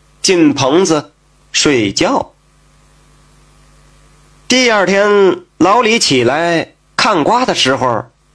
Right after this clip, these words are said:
觉得少了好些个大个儿的西瓜。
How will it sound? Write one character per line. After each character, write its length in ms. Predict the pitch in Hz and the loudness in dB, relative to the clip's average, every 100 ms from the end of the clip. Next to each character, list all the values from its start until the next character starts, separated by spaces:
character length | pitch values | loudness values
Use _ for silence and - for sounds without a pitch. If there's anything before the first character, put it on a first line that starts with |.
| _ _ - | _ _ -4
觉 220 | 202 240 | 0 0
得 160 | 220 196 - - _ | 0 -4 -14 -18 _
少 420 | - - 170 147 | -4 -2 0 0
了 120 | 190 | 0
好 260 | 190 127 143 | -2 -2 0
些 260 | - 247 | 0 0
个 120 | 233 208 | -2 -2
大 200 | 196 151 | -2 -2
个 120 | 165 | -2
儿 80 | 147 | -2
的 80 | |
西 180 | 131 143 | -2 0
瓜。 280 | 135 120 - | 0 -2 -8